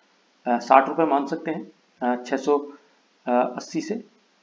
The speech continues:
आ, तो सात सौ चालीस के आसपास बन जाता है। तो आपके लिए जो, आ, resistance है आगे वो सीधा सात सौ तीस पर है, जो कि हम, आ, आ, अनुमान लगा रहे थे, वही लगभग आया है निकल के, थोड़ा बहुत इधर उधर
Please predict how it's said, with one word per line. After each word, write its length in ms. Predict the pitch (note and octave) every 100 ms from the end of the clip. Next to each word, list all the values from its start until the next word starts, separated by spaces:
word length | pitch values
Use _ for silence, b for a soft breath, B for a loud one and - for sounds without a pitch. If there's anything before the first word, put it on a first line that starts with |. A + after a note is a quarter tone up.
| _ -
आ, 160 | A#2+
तो 220 | A#2+ B2+ B2+
सात 180 | C3+
सौ 100 | C3+
चालीस 300 | D#3+ C#3 D3
के 100 | D#3
आसपास 280 | D#3+ D3+ E3+
बन 200 | C3 C#3
जाता 260 | D#3 D3 D#3+
है। 120 | B3+ - b b b _ _ -
तो 440 | A3 A#3 A3+ - - _ _ _ _ -
आपके 320 | C#3 D3+ F#3+
लिए 120 | G3+
जो, 340 | G3+ G#3 G#3 G#3
आ, 380 | G#3 C3+ C3 C3+
resistance 680 | A2+ A2 D#3 F#3 G#3+ G3+ B2
है 60 |
आगे 280 | A#2+ G#2 G#2 - _ _ _ _ _ _
वो 80 | C#3
सीधा 300 | C#3 D#3+ E3+
सात 240 | F3+ D3 C3
सौ 160 | - E3
तीस 260 | - C#3+ -
पर 120 | E3+
है, 180 | F3+ - - _ _ _ _ _ -
जो 160 | C3
कि 140 | D3 D#3
हम, 260 | D3 D3+ -
आ, 40 |
आ, 220 | B2+ C3 C3 - - C3+ B2 B2+ -
अनुमान 380 | B2 C3 C#3+
लगा 260 | C3+ B2 C3
रहे 180 | C#3 C3
थे, 120 | C3+
वही 300 | F#3+ B2 C3+
लगभग 340 | C#3 B2+ C#3 C#3+
आया 180 | B2 C3
है 120 | C#3+
निकल 240 | C3 B2
के, 100 | A#2
थोड़ा 260 | F#3+ - B2+
बहुत 200 | C3+ C3+ E3
इधर 160 | A#2
उधर 200 | B2 B2+